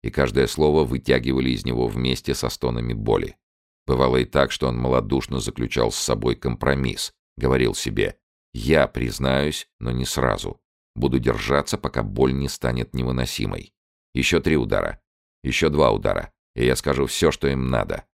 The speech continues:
Иногда после избиения он едва стоял на ногах. Его бросали, как мешок картофеля, на пол камеры и, дав несколько часов передышки, чтобы он опомнился, снова уводили бить.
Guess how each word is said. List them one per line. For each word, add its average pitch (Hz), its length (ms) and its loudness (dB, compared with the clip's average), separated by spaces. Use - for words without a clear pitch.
Иногда 73 380 0
после 76 340 0
избиения 71 520 2
он 65 140 0
едва 64 340 0
стоял 65 340 2
на 62 120 -2
ногах. 62 500 -2
Его 64 160 2
бросали, 78 420 2
как 71 200 -2
мешок 73 340 -2
картофеля, 69 540 0
на 67 180 0
пол 65 200 0
камеры 53 480 0
и, - 20 -2
дав 58 260 2
несколько 62 420 -4
часов - 400 -4
передышки, 67 540 0
чтобы 55 300 -2
он 55 160 -2
опомнился, 50 760 0
снова 82 420 2
уводили 62 520 2
бить. - 420 -8